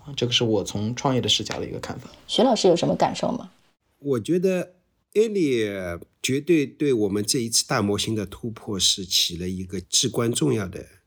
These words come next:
Speaker 3: 一个作用，就是说大力出奇迹这件事情是我们二零二三年所有地球上的人，或者说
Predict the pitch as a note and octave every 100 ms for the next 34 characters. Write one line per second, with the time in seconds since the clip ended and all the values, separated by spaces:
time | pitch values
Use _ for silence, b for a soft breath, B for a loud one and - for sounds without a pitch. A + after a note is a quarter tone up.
0 | _ _ A2 A2 F2+ - F2+ E2 - -
1 | b b b - D3 - A#2+ - B2+ B2
2 | B2 A#2+ - _ _ _ _ G3+ F3 D3
3 | A2+ - F#3 - C#3+ D#3+ C3+ B2+ A#2+ G2+
4 | A2+ - F#2+ F#2+ - A#2+ F#2+ F#2+ C3+ A#2
5 | B2 B2+ - D3 C#3 G2+ F#2+ F#2+ - _
6 | _ _ - - B2+ D#3+ G#2+ A#2 - G2+
7 | G#2 F#2 F2 D2+ D2 - F2 E2+ - E2+
8 | F2+